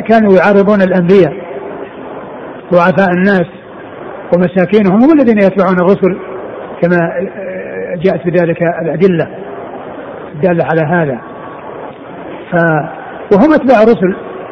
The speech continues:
فبخلاف ال-، ال-، ال-، أصحاب ال-، ال-، ال-، الولايات وأصحاب الرئاسات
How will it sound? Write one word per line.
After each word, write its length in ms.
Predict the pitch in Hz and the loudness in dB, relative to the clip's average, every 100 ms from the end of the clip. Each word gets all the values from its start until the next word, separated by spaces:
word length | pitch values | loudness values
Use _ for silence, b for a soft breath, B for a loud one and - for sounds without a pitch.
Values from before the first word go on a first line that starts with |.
| - - - - - - - - - - | -14 -16 -16 -16 -16 -16 -16 -16 -16 -2
فبخلاف 2000 | 180 170 160 160 - - - - - - - - - 180 - 202 196 160 233 214 175 | 2 2 0 -2 -8 -12 -16 -16 -16 -14 -14 -12 -12 -10 -8 0 2 4 4 4 2
ال-، 220 | 180 190 | -2 -2
ال-، 180 | 175 175 | -2 0
ال-، 420 | 175 175 185 185 | 0 -2 -4 -6
أصحاب 300 | - 202 180 | -4 -2 0
ال-، 240 | 180 180 | 0 0
ال-، 160 | 185 185 | 0 2
ال-، 640 | 180 190 190 185 180 180 | 2 2 2 2 0 0
الولايات 640 | 175 170 165 175 196 175 160 | 2 2 4 4 2 0 -2
وأصحاب 440 | 147 - 185 165 | -6 -2 0 2
الرئاسات 800 | 165 165 170 165 160 175 202 180 | 2 2 0 -2 -2 2 2 2